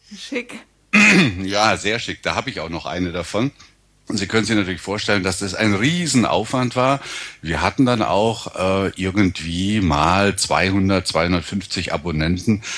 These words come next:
Speaker 2: Aber dann hat uns einfach die Logistik eingeholt. Und <laughs> wir haben das Ding dann wieder zu Grabe getragen, weil es einfach viel zu aufwendig war, Kassetten zu bespielen, zu kopieren, einzutüten, zu verschicken und so weiter und so fort. Naja, und das war so die erste Idee.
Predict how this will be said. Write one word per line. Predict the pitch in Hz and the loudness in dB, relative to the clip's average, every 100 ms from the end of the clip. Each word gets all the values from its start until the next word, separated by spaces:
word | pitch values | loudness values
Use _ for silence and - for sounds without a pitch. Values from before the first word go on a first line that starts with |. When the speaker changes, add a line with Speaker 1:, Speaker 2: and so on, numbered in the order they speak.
| - - | -10 0
Speaker 2:
Aber | 80 87 | 2 4
dann | 92 98 | 2 2
hat | 110 | 0
uns | 107 95 | 0 0
einfach | 87 95 98 | 0 0 0
die | 92 | -2
Logistik | 90 87 104 - 98 82 | -4 -4 -4 -2 -2 2
eingeholt. | 82 104 90 78 85 101 | 2 2 0 -4 -4 -4
Und | - 95 - - | -6 2 2 4
<laughs> | |
wir | 151 - | 2 2
haben | 185 | -4
das | 139 107 - | -2 -4 -4
Ding | 110 117 | -2 0
dann | 101 | 0
wieder | 95 92 | -2 -4
zu | - | -6
Grabe | 87 73 78 85 | -4 0 0 -2
getragen, | 87 - 69 76 95 95 - - - | -8 -6 -2 0 0 -2 -8 -10 -10
weil | - | -6
es | 151 | -4
einfach | - - 80 | -4 -6 -6
viel | - 104 104 | -2 2 2
zu | 87 60 | 2 -6
aufwendig | 62 69 73 73 67 - | -8 -8 -6 -4 -4 -4
war, | 65 69 | -4 -2
Kassetten | - 73 87 - 85 | -2 0 0 2 0
zu | - | 0
bespielen, | 76 82 - 76 78 82 80 | -6 -8 -6 -2 2 2 0
zu | - | -4
kopieren, | - 87 - 82 76 78 80 73 - - - - | -8 -8 -6 -2 0 2 2 0 -6 -8 -8 -6
einzutüten, | 71 82 104 101 95 98 92 90 | 0 2 2 0 -4 -6 -4 -4
zu | - | -4
verschicken | 82 87 - 95 92 | -6 -4 -4 -4 -6
und | 82 92 | -2 -2
so | 92 | 0
weiter | 78 82 | -2 -2
und | 85 | -4
so | 78 | -4
fort. | 71 101 - - - - | -2 -2 -2 -8 -12 -10
Naja, | - 117 127 107 80 _ - | 2 6 6 2 -6 _ -8
und | 101 104 | -6 -4
das | 139 | 0
war | 156 | 0
so | 147 | 0
die | 131 | 2
erste | 104 135 147 | 2 2 -2
Idee. | 117 101 113 170 | -2 0 2 0